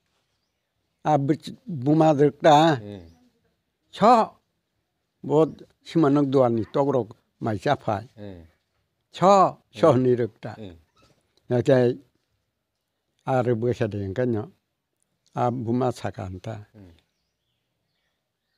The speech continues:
Speaker 1: Angsuk sulaba yang suk berinyo kanya ni
Speaker 2: Hmm.
Speaker 1: Mai lamani, bo simanok doni tok japai.
Speaker 2: Hmm.
Speaker 1: Honi himani,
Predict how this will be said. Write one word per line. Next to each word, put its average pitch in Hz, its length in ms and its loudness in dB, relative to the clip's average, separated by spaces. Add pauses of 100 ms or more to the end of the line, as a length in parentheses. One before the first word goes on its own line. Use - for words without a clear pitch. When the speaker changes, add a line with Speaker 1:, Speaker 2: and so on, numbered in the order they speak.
(1200)
Speaker 1:
Angsuk 131 320 -6
sulaba 135 360 -2
yang 113 200 -4
suk 135 200 -12
berinyo 117 400 -6 (1040)
kanya 120 320 0
ni 113 320 -2 (380)
Speaker 2:
Hmm. 95 160 -20 (440)
Speaker 1:
Mai 110 200 -10
lamani, 107 560 -8
bo 131 220 -4
simanok 135 460 -2
doni 107 360 -6
tok - 260 -12
japai. 98 400 -14 (240)
Speaker 2:
Hmm. 98 200 -20 (680)
Speaker 1:
Honi 127 240 0
himani, 143 540 2